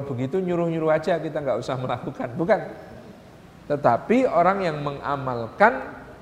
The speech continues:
dan mendakwahkan amalnya untuk juga diamalkan oleh orang lain, dia mendapatkan pahala orang-orang yang mengikutinya itu seperti dalam hadis, "Man sanna fil islami sunnatan hasanatan,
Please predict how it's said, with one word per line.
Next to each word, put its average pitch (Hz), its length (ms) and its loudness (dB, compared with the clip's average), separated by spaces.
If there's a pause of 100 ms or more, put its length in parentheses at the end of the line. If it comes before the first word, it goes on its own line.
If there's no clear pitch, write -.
(340)
dan 156 240 2
mendakwahkan 160 880 2
amalnya 147 480 -2
untuk 135 560 -4
juga 127 320 -2
diamalkan 135 640 -4
oleh 120 160 -6
orang 107 300 -6
lain, 170 280 6 (520)
dia 156 160 2
mendapatkan 143 680 -2
pahala 139 480 0
orang-orang 131 460 -2
yang 131 100 -8
mengikutinya 117 640 -8
itu 110 240 -2
seperti 151 380 -4
dalam 120 160 -4
hadis, 156 420 6 (380)
"Man 175 260 0
sanna 202 640 2
fil 160 160 2 (140)
islami 185 680 0
sunnatan 151 800 -6
hasanatan, 135 720 -4